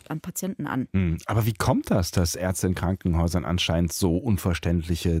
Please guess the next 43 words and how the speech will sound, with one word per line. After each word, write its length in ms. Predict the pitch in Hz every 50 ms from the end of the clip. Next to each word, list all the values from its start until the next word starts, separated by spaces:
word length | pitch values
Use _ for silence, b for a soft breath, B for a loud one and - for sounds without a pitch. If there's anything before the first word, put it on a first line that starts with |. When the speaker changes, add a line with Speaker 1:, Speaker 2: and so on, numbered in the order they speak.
| 78 -
Speaker 2:
Texte 440 | - 92 82 - - - - 80 76
schreiben? 360 | - - 80 73 76 80 82
Jetzt 100 | 82 -
hast 140 | 90 - -
du 40 | 73
eben 140 | 85 104
schon 180 | 95 - 101 92
prof-, 400 | - - 95 - - 92 92 87
von 160 | - 95 90 92
Professionalität 800 | - 92 - 101 92 - 87 87 87 87 - - 110 151 -
gesprochen, 380 | - - - - 85 78 82 80
aber 100 | 78 82
da 60 | 85
muss 120 | 92 90
es 40 | 80
ja 80 | 85 80
auch 80 | 80 -
andere 240 | - 135 160 151 110
Mittel 240 | 98 95 - 87
und 140 | 85 82 73
Wege 240 | 82 80 78 90 82
geben. 240 | - 85 82 87 85 B B B B B
Ich 100 | B - 101
meine, 100 | 98 101
die 60 | 98
machen 200 | 98 101 113 107
das 120 | 98 92
ja 80 | - 87
nicht 160 | 95 98 90
nur, 140 | 98 92 85
um 160 | 95 95 90 -
irgendwie 240 | 104 95 80 90 85
Hausärzte 420 | 87 101 104 92 85 90 - 92
zu 140 | - - 104
ärgern, 300 | 104 131 196 175 135 113
nehme 160 | 104 95 98
ich 100 | 92 82
mal 140 | 95 85 -
an, 60 | -
ne? 280 | - 190 - - - 180
Speaker 1:
Äh, 60 | 165
n-, 240 | 156 165 - - 196
nee. 260 | 208 220 175 143 -